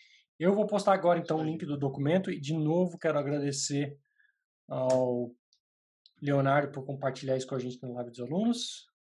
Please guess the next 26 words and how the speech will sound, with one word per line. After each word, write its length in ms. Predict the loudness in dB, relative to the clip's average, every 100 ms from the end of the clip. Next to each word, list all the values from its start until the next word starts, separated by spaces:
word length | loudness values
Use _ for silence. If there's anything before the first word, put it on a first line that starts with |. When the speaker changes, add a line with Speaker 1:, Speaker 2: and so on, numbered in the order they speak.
| -20
Speaker 1:
Acho 160 | -16
que 80 | -16
foi 580 | -10 -4 -2 -2 -4 -8 _ _ _ _ _ _ _ _ _
um 100 | -10
documento 460 | -6 -4 -2 -4 -2
muito 440 | -2 2 2 2
enriquecedor 720 | 0 -4 -6 -8 -4 -2 -2 -4
e 260 | -10 -10 -8
acho 180 | -6 -6
que 160 | -8 -4
vai 240 | -4 -4
agregar 360 | -6 -4 -2 -4
muito 420 | -4 -8 -10 -18 _ _ _ _
no 100 | -16
projeto 400 | -10 -8 -8 -12
de 140 | -14
vocês, 520 | -18 -12 -10 -10 -10 -14 -18
na 120 | -16
vida 180 | -14 -12
de 80 | -12
vocês 340 | -12 -10 -10
como 300 | -8 -10 -10 -14 _ -20 -20 _ _ _
Salesforce 840 | -2 0 0 2 2 2 -2 -12 -12
admin, 600 | -8 -2 0 -2 -4 -6
developer, 840 | -8 -2 0 0 -2 -4 -4 -4 -10 _
architect, 640 | -16 -16 _ -8 -8 -10